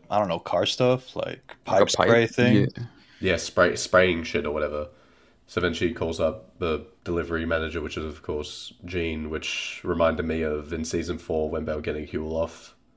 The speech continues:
Speaker 3: And he was call-, about, he was pretending to be, like, a pastor or some shit.
Speaker 2: So is, so this ep-, this whole episode is just, like, a mo-, like, a mixture of all the, uh,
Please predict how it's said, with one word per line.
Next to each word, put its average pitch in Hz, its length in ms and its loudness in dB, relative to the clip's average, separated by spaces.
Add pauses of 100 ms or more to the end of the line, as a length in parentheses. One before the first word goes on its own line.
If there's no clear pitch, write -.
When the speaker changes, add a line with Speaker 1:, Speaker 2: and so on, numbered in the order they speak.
Speaker 3:
And 78 220 -4
he 87 100 2
was 82 220 -2
call-, 80 240 -2
about, 82 400 2
he 98 80 -2
was 90 140 2
pretending 92 320 0
to 78 40 -4
be, 85 120 2
like, 78 140 0
a 80 60 -4
pastor - 460 -2
or 85 40 -4
some 87 200 -4
shit. - 320 -6 (160)
Speaker 2:
So 101 240 6
is, 95 160 4 (120)
so 104 120 10
this 110 160 8
ep-, 117 180 10
this 117 140 8
whole 117 160 12
episode 113 340 10
is 107 100 6
just, - 180 4
like, 104 120 6
a 104 60 12
mo-, 98 240 10
like, 98 240 8
a 92 240 10
mixture 101 460 6
of 95 120 2
all 98 180 6
the, 95 240 2
uh, 87 220 4